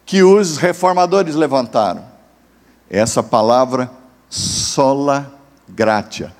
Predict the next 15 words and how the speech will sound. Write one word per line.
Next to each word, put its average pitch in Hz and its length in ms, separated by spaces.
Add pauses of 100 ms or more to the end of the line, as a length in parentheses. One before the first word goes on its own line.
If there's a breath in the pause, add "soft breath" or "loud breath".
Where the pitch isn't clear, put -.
(160 soft breath)
somente 113 1700 (680)
a 95 120
graça. 92 680 (800 soft breath)
É 101 160
aí 135 320
que - 200
tá 98 180
a 92 40
grande 95 380
diferença. 82 720 (960 soft breath)
Não 160 320
é 156 100
a 143 80
graça 143 680 (180)
e 202 460